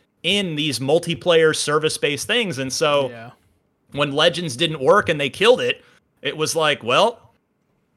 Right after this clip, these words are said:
Speaker 1: uh, we can't rebuild, we can't build a new Fable with what we've got here," so the whole thing's gonna get shut down. So, and, and thankfully that Microsoft has learned its lessons, and,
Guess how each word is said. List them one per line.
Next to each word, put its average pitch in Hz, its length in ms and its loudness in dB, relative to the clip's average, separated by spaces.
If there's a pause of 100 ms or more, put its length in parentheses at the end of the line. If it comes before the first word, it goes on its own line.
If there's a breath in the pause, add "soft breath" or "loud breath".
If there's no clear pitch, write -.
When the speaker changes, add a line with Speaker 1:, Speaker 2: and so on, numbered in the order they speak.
(420)
Speaker 1:
uh, 123 160 -6
we 147 120 -4
can't 190 300 0
rebuild, 185 440 -2
we 170 80 -2
can't 190 260 -4
build 185 220 0
a - 20 -4
new 190 180 -2
Fable 202 460 0
with 151 180 -2
what 165 200 4
we've 147 160 -4
got 180 260 2
here," 160 220 0
so 139 440 0
the 123 140 -4
whole 151 200 -2
thing's 147 280 -4
gonna 135 200 -6
get 123 420 0
shut 131 320 -2
down. 139 460 -2 (800 soft breath)
So, 180 400 2
and, 190 160 -6
and 190 260 -4
thankfully 220 420 -2
that 180 240 0
Microsoft 160 680 -2
has 147 220 -2
learned 135 240 0
its 143 140 -6
lessons, 127 480 -2
and, 135 240 -8